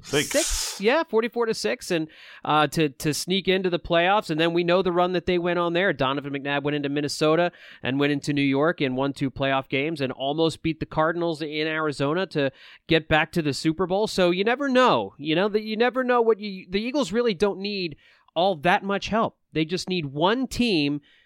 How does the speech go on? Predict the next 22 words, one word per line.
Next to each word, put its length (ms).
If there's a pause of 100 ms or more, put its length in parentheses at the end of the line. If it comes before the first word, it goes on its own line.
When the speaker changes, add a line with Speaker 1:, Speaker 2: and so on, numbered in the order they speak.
(180)
Speaker 1:
a 100
better 380
team, 500
to 180
beat 200
a 60
worse 340
team 460
and 180
for 160
them 540
to 120
beat 240
the 60
Redskins 580
in 200
order 260
to 160
get 180
in. 260
So, 340 (500)
um, 520